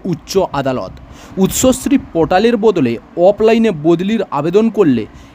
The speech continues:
এই কতদিন পর সেই আবেদনকারীর ডাক আসবে, কতদিনে শিক্ষক শিক্ষিকাদের আবেদন গৃহীত হবে, এবার সেই প্রশ্ন তুললেন কলকাতা হাইকোর্টের বিচারপতি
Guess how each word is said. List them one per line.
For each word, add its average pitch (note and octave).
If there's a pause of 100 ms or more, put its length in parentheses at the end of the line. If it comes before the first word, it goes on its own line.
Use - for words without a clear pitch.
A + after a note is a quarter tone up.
এই G#3+ (240)
কতদিন A3
পর A3
সেই G3+
আবেদনকারীর G3 (140)
ডাক D3+
আসবে, B2 (500)
কতদিনে A3+ (100)
শিক্ষক F#3+ (120)
শিক্ষিকাদের F#3+ (440)
আবেদন F#3 (140)
গৃহীত D#3+
হবে, E3+ (180)
এবার E3 (140)
সেই A3+
প্রশ্ন A3
তুললেন G3+ (140)
কলকাতা E3
হাইকোর্টের D#3+
বিচারপতি D3